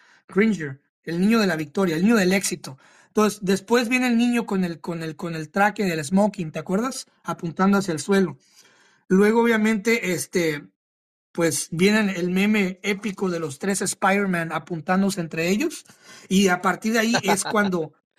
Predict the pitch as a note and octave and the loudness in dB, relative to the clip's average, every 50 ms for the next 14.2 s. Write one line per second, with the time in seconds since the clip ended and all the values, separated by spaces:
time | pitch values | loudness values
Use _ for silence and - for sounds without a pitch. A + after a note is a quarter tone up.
0 | - _ _ - G3+ G3+ G#3 G3 G3+ G3 F#3+ G3 G3 G3+ G3+ F#3+ F3+ G3+ A3 A#3 | -20 _ _ 2 2 2 2 2 2 2 2 0 0 0 -2 -2 0 0 2 2
1 | B3 C4+ B3 - - A#3+ A3+ G#3+ F#3 A3+ A3 G#3 G#3 A3 A#3+ A#3 - - - _ | 2 2 0 0 0 0 0 0 0 0 0 2 2 0 0 -2 -2 -6 -10 _
2 | _ _ _ _ _ _ F#3+ F#3 F#3 - G#3+ G3+ G3 G3 F#3+ F#3+ F#3+ F#3+ F#3+ F#3 | _ _ _ _ _ _ -6 -6 -4 -2 0 2 2 2 2 4 4 2 4 4
3 | G3 G#3 A3+ B3+ C#4 B3 - - A3+ G3+ F#3+ F3+ - _ G#3+ G#3 G3 G3+ G#3+ F#3+ | 2 2 4 2 2 0 0 0 0 0 0 -2 -4 _ -6 -6 -4 -4 -2 0
4 | F#3+ G3 G3 G#3 A#3 G3 - F#3 F#3 F3+ F3+ - G#3+ G3 G3 F#3+ G3 G#3 G3+ G3 | 0 0 0 0 -2 -2 -2 -2 -2 -2 -2 -4 -2 -2 0 0 2 2 2 2
5 | F#3+ F#3 F#3 G3 F#3+ D#3 E3 F#3 G3 G#3+ A3 G3 D#3+ - - F#3 F#3+ F#3 - G#3 | 2 2 2 2 0 0 0 0 2 2 2 0 -2 -2 -2 -2 -2 0 -2 -6
6 | F#3+ - F3+ E3+ D#3+ D#3+ - D#3+ D#3 D3+ D3+ D#3+ E3 F3 F3 G#3 A#3+ B3+ _ _ | -6 -4 -4 -6 -6 -4 -6 -6 -4 -4 -2 -2 -2 0 0 -2 -2 -4 _ _
7 | _ _ _ _ _ _ _ - F#3 F3+ E3 E3 E3 D#3 E3 F#3+ G#3 F#3+ F3+ F#3 | _ _ _ _ _ _ _ 0 0 0 0 -2 -4 -2 0 0 0 0 0 -2
8 | - E3 E3+ - A3+ A3+ B3+ A#3 G#3 B3 C4+ C#4+ D4 - C#4 C#4+ D#4+ D#4 D#4+ D#4 | -4 -8 -4 -2 -2 0 0 2 2 2 0 0 -2 0 2 2 2 2 2 0
9 | B3 A#3+ A3+ A3+ A3 - _ _ _ - _ _ _ _ _ - G#3 G3 F#3+ F#3+ | 0 0 -2 -2 -4 -8 _ _ _ -20 _ _ _ _ _ 0 2 2 2 2
10 | - A#3 A#3 A3+ - C4 A#3 - A3 F#3+ - G#3+ A3 A3+ F#3+ A#3+ A3+ G#3+ G3+ G#3 | 0 -2 -2 -2 -2 -2 -2 -2 -2 -2 -2 -2 -4 -2 -2 0 0 2 2 2
11 | G#3 G3 - - - A3+ B3 C4 G3+ - A#3+ B3 A#3+ A#3 F#3+ - A3+ G3+ G3 F#3+ | 2 0 -2 -2 -2 -2 -2 -2 -2 0 0 2 2 0 -2 0 -2 -2 -2 -2
12 | G3 - G3+ F#3+ F3+ E3 F3 F#3+ G#3 G#3 F#3+ - - G3+ F#3+ F#3+ G3 F#3+ F3+ D#3+ | -2 -2 -2 -2 0 0 -2 0 0 0 -2 0 0 2 2 4 2 2 0 -2
13 | D#3+ D#3 D#3+ D3+ - - F#3+ F#3+ G3 F#3+ F3+ E3 D3+ - - F#3 F3+ F#3 F3+ - | -6 -8 -8 -10 -6 -2 0 2 2 2 0 -2 -4 0 2 2 2 2 0 -2
14 | F#3 F3 E3+ | -6 -6 -6